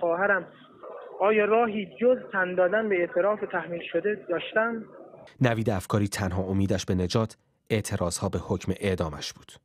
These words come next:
Speaker 2: اعتراضهایی که نتیجه نداد، اما همچنان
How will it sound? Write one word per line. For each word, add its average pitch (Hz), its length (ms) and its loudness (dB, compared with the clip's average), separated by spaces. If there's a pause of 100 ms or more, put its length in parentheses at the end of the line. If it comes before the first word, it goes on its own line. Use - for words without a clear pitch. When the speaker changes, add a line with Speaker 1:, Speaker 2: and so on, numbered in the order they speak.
(640)
Speaker 2:
اعتراضهایی 95 560 0
که 95 120 -2
نتیجه 90 400 -2
نداد، 85 420 -4 (400)
اما 113 180 -2
همچنان 98 600 -2